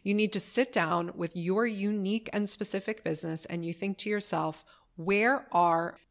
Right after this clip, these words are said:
the portions of my business that have the most potential for risk?" And once you can assess what those are,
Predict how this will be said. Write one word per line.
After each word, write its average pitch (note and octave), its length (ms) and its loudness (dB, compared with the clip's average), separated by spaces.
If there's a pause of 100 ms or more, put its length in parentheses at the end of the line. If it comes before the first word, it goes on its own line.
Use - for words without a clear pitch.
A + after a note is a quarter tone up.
the F#3 100 2
portions C4+ 600 0
of G3+ 100 2
my F3+ 160 0
business E3+ 440 -2
that E3 140 -4
have D#3+ 260 -6
the D#3 180 -6
most F3+ 400 -2
potential D#3 420 -6
for D3+ 200 -8
risk?" - 440 -4 (320)
And A3 220 4
once B3 260 4
you D4+ 80 2
can A#3 180 -2
assess - 480 0
what F3+ 160 0
those E3 200 0
are, E3 400 0